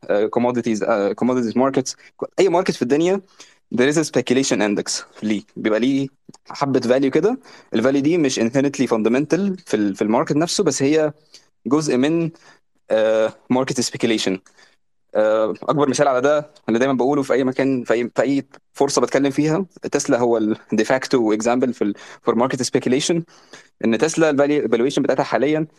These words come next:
تسلا بتعمل حاجه على الارض which is انت تعرف تلمسها، في عربيه تسلا you can touch it، بتعمل حاجات كويسه قوي، بس، آه، س-، total sales تسلا ما تجيش، I, I, I think the last number I said was، آه،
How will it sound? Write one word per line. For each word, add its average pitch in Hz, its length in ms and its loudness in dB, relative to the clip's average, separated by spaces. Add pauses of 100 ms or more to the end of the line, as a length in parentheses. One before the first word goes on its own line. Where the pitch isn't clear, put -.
تسلا - 200 0
بتعمل 170 180 0
حاجه 160 120 2
على 127 80 0
الارض 110 240 -2 (500)
which 123 180 0
is - 320 -6
انت 120 120 -4
تعرف 139 180 0
تلمسها، 123 420 -2
في 123 100 0
عربيه 120 180 2
تسلا 143 380 0
you - 80 -2
can 110 40 0
touch 143 280 -2
it، - 220 -8
بتعمل 123 200 -2
حاجات 120 180 0
كويسه 123 240 0
قوي، 143 220 -2 (520)
بس، - 220 -2
آه، 104 300 0 (240)
س-، - 200 -10 (160)
total 151 160 0
sales 147 300 -2
تسلا 156 320 0
ما 123 80 0
تجيش، - 540 -4 (880)
I, 78 40 0
I, 101 380 0
I 117 100 0
think 131 200 -2
the 117 80 2
last 123 140 -2
number 123 240 0
I 104 120 -2
said 123 140 -2
was، 107 320 -2
آه، 92 340 -2